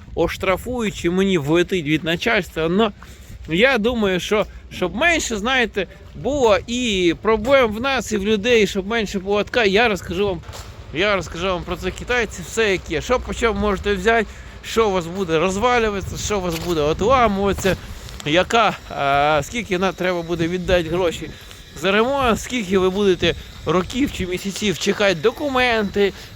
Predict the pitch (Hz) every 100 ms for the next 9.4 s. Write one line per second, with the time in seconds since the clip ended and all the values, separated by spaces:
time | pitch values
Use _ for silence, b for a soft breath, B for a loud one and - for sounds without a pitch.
0 | - 185 202 190 170 170 - B B -
1 | 147 147 151 151 - - - 339 359 320
2 | 240 226 247 247 220 - - 240 - 160
3 | B B B B B B - - - 262
4 | 254 208 208 220 165 - 147 123 131 113
5 | 101 95 - - 285 277 220 - 208 233
6 | 185 190 160 120 - - - B B B
7 | B - 160 190 123 - 285 339 - -
8 | 294 285 254 208 196 220 277 262 233 240
9 | 247 208 -